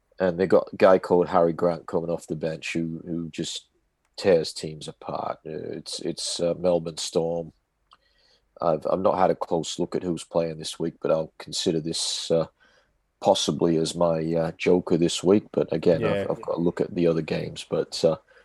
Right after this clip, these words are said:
Speaker 1: uh, I see no way that Cronulla can beat the Storm down in Melbourne.
Speaker 2: Yeah, I
Speaker 1: Shane?
Speaker 2: think a lot of people will have that one as their, uh,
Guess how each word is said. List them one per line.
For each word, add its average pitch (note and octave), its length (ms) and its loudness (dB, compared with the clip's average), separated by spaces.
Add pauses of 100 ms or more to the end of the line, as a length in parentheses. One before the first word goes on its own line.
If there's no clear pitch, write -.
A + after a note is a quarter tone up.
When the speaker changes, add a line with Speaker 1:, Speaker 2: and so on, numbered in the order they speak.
(520)
Speaker 1:
uh, D2+ 120 4
I F2 120 6
see F#2 260 2
no E2+ 200 4
way D#2+ 260 0
that D2+ 160 -8
Cronulla D#2+ 400 -4
can D#2 140 -6
beat D2+ 180 -4
the - 60 -12
Storm D2+ 360 -4
down D#2 260 -4
in D#2 140 -12
Melbourne. D#2 300 -8 (460)
Speaker 2:
Yeah, G#2+ 240 0
I G#2 40 4
Speaker 1:
Shane? - 100 0
Speaker 2:
think B2 140 4
a A#2 40 2
lot G#2+ 220 -2
of G#2 100 -8
people G2+ 360 -4
will G2+ 160 -2
have G2+ 200 0
that G#2 200 2
one G2+ 180 -2
as G2 160 -4
their, G2 320 0
uh, F#2+ 260 2